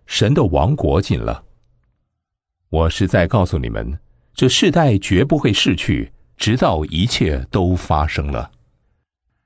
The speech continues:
天地都要消逝，但我的话绝不会消逝。你们要自己小心，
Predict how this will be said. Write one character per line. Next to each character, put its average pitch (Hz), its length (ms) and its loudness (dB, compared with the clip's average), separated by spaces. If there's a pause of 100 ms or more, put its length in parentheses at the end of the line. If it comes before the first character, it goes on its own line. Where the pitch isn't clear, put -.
(220)
天 113 300 2
地 95 280 2
都 147 260 2
要 87 180 2
消 95 240 2
逝， 65 340 -4 (280)
但 73 260 0
我 64 260 -4
的 76 100 -2
话 64 440 -2
绝 58 240 -8
不 - 140 -8
会 58 140 -8
消 73 220 -2
逝。 73 260 -6 (1500)
你 73 120 -2
们 69 160 -2
要 78 220 2
自 - 120 -6
己 - 140 0
小 64 240 -2
心， 82 320 -2